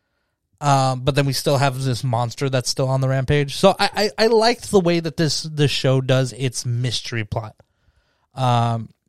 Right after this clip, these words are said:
keeps everything whodunit. And honestly, I kinda like the way that, like,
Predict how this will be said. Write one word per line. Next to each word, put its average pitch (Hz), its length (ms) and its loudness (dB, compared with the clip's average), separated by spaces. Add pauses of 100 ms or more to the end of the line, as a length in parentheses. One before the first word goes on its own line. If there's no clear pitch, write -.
(160)
keeps 185 220 -2
everything 165 320 0
whodunit. 131 600 0 (760)
And 180 320 0
honestly, 226 440 2
I 139 60 2
kinda 170 300 0
like 147 360 -2
the 151 100 0
way 127 220 2
that, 135 180 0
like, 120 300 -2